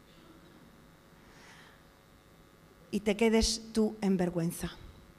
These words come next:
Porque todo lo oculto, dice la Biblia, que sale a la luz, tanto lo bueno como lo malo. No hay nada encubierto, dicen los evangelios, que no haya de descubrirse, ni escondido que no haya de salir a la luz.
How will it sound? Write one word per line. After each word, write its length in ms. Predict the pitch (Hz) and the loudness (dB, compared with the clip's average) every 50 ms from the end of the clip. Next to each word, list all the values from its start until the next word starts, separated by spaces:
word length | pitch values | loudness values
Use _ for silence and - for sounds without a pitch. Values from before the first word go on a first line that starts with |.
| - - - - 269 - | -20 -20 -16 -16 -2 4
Porque 260 | - 262 262 262 247 | 4 6 6 6 4
todo 440 | 240 - - - 302 311 349 330 359 | 2 2 4 6 6 8 8 6 6
lo 160 | 339 339 320 | 6 8 8
oculto, 520 | 302 - - - 302 320 294 - - 247 233 | 6 6 6 6 6 6 6 4 2 0 0
dice 220 | 233 226 - 262 | 0 0 0 0
la 100 | 247 247 | 0 0
Biblia, 280 | 247 247 226 220 220 214 | 0 0 0 0 0 0
que 80 | 226 | 0
sale 240 | 220 - 220 220 233 | 0 0 2 4 4
a 60 | 240 | 6
la 120 | 240 220 202 | 6 6 6
luz, 220 | 196 190 185 185 - - | 4 4 2 0 0 2
tanto 300 | 233 233 247 240 240 233 | 2 2 4 4 4 6
lo 100 | 233 226 | 6 8
bueno 260 | 226 247 254 277 277 | 8 8 8 8 8
como 240 | - 285 247 226 214 | 6 6 6 8 6
lo 120 | 214 202 | 6 6
malo. 400 | 208 214 214 202 196 190 185 190 - - - - - - - - - - - | 6 6 6 6 6 4 2 0 -6 -16 -18 -20 -20 -20 -20 -20 -14 -4 0
No 80 | 269 277 | 4 6
hay 60 | 277 | 6
nada 220 | 285 330 381 403 | 8 8 8 6
encubierto, 640 | 415 370 - 370 381 302 269 247 220 214 214 233 220 | 6 4 6 4 6 6 6 6 6 4 4 4 4
dicen 240 | 214 226 226 240 240 | 4 4 4 4 4
los 160 | 240 233 240 | 4 4 4
evangelios, 580 | 240 233 226 220 - 226 214 208 208 214 - | 4 4 2 2 2 2 2 2 2 0 0
que 140 | - - 233 | 2 2 4
no 140 | 226 240 247 | 6 6 6
haya 360 | 254 277 294 302 285 196 - - - - - | 6 6 6 6 4 4 2 0 -6 -6 0
de 140 | 220 233 220 | 2 4 4
descubrirse, 840 | 214 214 - - - 196 208 226 220 214 220 - - 190 190 - - - - - | 4 2 0 -2 -2 2 4 4 4 4 2 2 0 0 -2 -2 -8 -6 2 4
ni 120 | 240 247 | 6 6
escondido 600 | 233 240 - - 247 247 247 233 285 269 233 226 | 6 4 4 2 2 2 2 2 2 0 0 0
que 100 | - 214 | 2 2
no 100 | 208 208 | 2 2
haya 160 | 208 208 208 | 2 0 0
de 100 | 208 208 | -2 -2
salir 300 | 202 - 208 196 202 202 | -4 -4 -2 -2 -2 0
a 60 | 202 | 0
la 120 | 196 202 196 | 0 0 0
luz. 340 | 196 190 196 190 - - | 0 -2 -2 -4 -8 -14